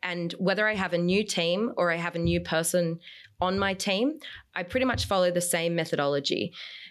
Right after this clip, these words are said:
So the first thing I do is I wanna understand who this person is.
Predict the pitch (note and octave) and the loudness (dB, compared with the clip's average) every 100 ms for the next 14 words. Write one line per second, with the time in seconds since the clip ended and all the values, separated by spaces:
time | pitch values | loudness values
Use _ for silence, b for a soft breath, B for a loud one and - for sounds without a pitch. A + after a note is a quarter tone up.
0 | B - G3 F3+ E3+ F3 G3 A#3 A#3 B3+ | B -2 2 2 2 0 0 2 0 2
1 | G#3 F#3 F3+ F3 E3+ E3+ - F#3 G#3+ - | 2 4 2 4 4 2 2 -2 -2 -2
2 | F3 E3 E3 - E3+ E3+ - D3+ D3+ D#3 | 0 0 -2 0 2 0 0 -2 0 2
3 | C#3 B2 - - | 2 0 0 -2